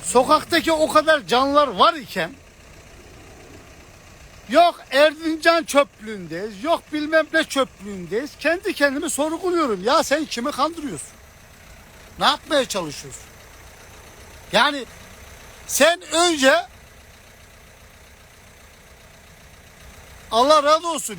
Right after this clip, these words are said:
yettiğim kadar, ben hepsine koşamıyorum, yettiğim kadar. Ama sen önce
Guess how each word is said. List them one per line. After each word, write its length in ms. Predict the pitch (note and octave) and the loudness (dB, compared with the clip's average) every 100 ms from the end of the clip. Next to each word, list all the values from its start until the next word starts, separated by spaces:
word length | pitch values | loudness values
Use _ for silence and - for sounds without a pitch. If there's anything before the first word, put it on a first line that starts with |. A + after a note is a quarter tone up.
| D#3+ | -6
yettiğim 480 | G3+ B3 - E4+ F4+ | -4 -4 -6 -4 0
kadar, 360 | D4 C4+ F3+ D#3 | 0 0 -4 -6
ben 140 | A#3 | -2
hepsine 340 | C#4 - C#4+ | -2 -2 -6
koşamıyorum, 580 | C#4 C4 C#4 D#4 A#3 E3 | -4 -4 -2 -2 -2 -10
yettiğim 440 | G#3 B3 - E4+ D4+ | -10 -12 -8 -8 -4
kadar. 280 | A3 D#3 - - - | -6 -6 -14 -20 -6
Ama 280 | B3+ F#4 D4+ - - - | 0 2 0 -4 -18 -8
sen 380 | - C#4+ F4+ E4+ D#4+ | 2 4 4 0 -2
önce 540 | F#4+ F4+ A#3 G#3+ | -2 -2 -2 -2